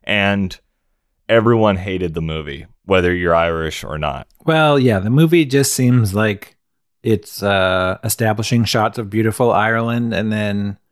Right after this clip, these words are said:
Speaker 2: all of the characters are like, "Let me pour you a Guinness," you know?
Speaker 1: Yes, yes.
Speaker 2: That may have been a
Speaker 1: Um,
Speaker 2: bit of a Scottish accent. I'm not really sure <laughs> what I did
Speaker 1: the,
Speaker 2: there, but
Speaker 1: uh, but I, I will say, like, uh, Emily Blunt was good.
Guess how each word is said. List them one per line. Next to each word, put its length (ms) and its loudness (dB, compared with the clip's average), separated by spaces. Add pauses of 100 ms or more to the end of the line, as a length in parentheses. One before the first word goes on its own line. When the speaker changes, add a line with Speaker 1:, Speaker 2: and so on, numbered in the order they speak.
(220)
Speaker 2:
all 180 2
of 80 0
the 100 2
characters 500 0
are 40 2
like, 220 -2 (180)
"Let 220 -2
me 100 4
pour 260 0
you 160 0
a 40 -2
Guinness," 680 -4 (800)
you 80 -8
know? 200 -4 (640)
Speaker 1:
Yes, 520 0 (140)
yes. 560 -4
Speaker 2:
That 180 2
may 100 4
have 100 2
been 220 2
a 20 2
Speaker 1:
Um, 60 0
Speaker 2:
bit 100 0
of 80 -2
a 60 0
Scottish 420 -2
accent. 420 -4
I'm 120 -6
not 180 -4
really 160 -8
sure 400 -8 (160)
<laughs> 1200 -20
what 120 0
I 60 4
did 160 4
Speaker 1:
the, 60 0
Speaker 2:
there, 140 -2
but 140 -6
Speaker 1:
uh, 600 0 (400)
but 200 2
I, 100 0 (120)
I 40 4
will 220 2
say, 400 -2
like, 440 0
uh, 560 -2 (380)
Emily 220 -4
Blunt 320 0
was 140 -12
good. 340 -12